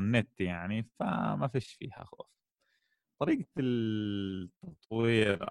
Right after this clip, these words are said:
أو البرمجة اللي فيه هي يعني مختلفة شوي، شفتها يعني عن، آه، أغلب الأماكن الباقية، يعني بطر-، بالطرق العادية اللي عارفينها يعني، اللي، أو العقلية المشهورة أكثر إشي،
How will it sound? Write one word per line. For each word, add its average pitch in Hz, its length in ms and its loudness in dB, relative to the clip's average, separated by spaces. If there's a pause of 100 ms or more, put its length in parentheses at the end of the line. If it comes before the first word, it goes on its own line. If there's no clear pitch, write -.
أو 92 880 0
البرمجة 98 1160 0
اللي 95 240 0
فيه 92 500 -2
هي 139 300 -4 (140)
يعني 135 500 -6 (540)
مختلفة 127 520 2
شوي، 113 680 2
شفتها - 420 -4
يعني 98 280 0
عن، 98 400 0 (560)
آه، 50 360 -8 (100)
أغلب 104 380 4
الأماكن 101 520 0
الباقية، 95 360 6 (100)
يعني 87 400 -8
بطر-، 95 280 -6
بالطرق 110 300 0
العادية 104 400 6
اللي 95 140 0
عارفينها 95 540 0
يعني، 85 360 -6
اللي، 90 520 -4 (100)
أو 95 100 0
العقلية 95 380 0
المشهورة 98 500 0
أكثر - 300 -4
إشي، 98 260 -4